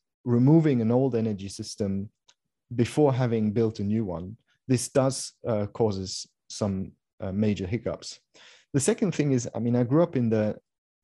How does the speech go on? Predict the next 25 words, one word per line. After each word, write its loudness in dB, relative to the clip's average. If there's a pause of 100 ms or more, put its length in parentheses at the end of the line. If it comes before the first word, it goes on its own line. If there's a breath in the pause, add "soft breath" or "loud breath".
(160)
uh, -6
well, -4
became 0
an 4
adult 4
in -2
the -2
nineteen -2
nineties -4
and -8
two -8
thousand, -2 (160)
when 2 (500 soft breath)
really 0 (580)
big 2
power 4
politics -2
seemed 2
to -4
be 0
a -2
thing -4
of -10
the -10
past. -6